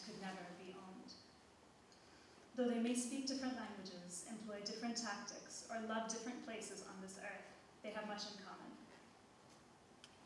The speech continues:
And they all share the same challenge of countering the power of anti-environmentalist discourses and ideologies within their own communities,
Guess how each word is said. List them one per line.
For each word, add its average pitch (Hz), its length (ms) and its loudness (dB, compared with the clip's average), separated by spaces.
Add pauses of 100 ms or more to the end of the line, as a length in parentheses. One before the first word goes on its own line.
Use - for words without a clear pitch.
(580)
And 269 140 12
they 277 100 12
all 269 160 12
share 254 300 8
the 247 80 4
same 240 240 6
challenge 202 480 4
of - 180 -4
countering 233 460 4
the 240 160 6
power 202 320 4 (100)
of 220 80 0
anti-environmentalist 214 1200 2
discourses 196 640 -2
and 202 100 -4 (140)
ideologies 190 580 -2
within 214 220 -4
their 180 160 -2
own 180 180 -2
communities, 202 640 -4